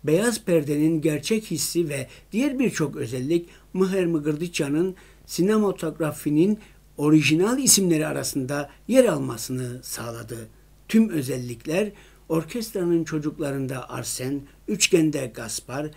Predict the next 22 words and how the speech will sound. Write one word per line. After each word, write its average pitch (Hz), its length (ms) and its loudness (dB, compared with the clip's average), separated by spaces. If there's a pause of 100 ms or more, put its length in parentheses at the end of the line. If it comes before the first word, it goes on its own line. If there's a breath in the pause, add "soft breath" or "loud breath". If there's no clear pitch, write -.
(240 loud breath)
Biz 208 260 0
ve 170 160 4
Dağlarımızda 139 760 -4
İşhan, 127 480 -8 (240 loud breath)
Baba'da 165 600 2
Hayrik, 131 520 -6 (220 soft breath)
Nahabet'te 175 680 -2
Amiro, 139 580 -4 (320 soft breath)
Gökten 190 480 6
Bir 196 140 4
Parçada 147 680 -6 (180 soft breath)
Krikor 139 440 -2
Ağa, 135 400 -8 (580 soft breath)
Hatabala'da 170 880 -2 (160)
İsai 156 540 2
adlı 131 400 -10
rollerinde 135 680 -4 (180 loud breath)
mükemmel 185 680 0
bir 175 80 8
şekilde 143 640 -4 (200)
ifade 107 480 -6
edildi. 110 460 -14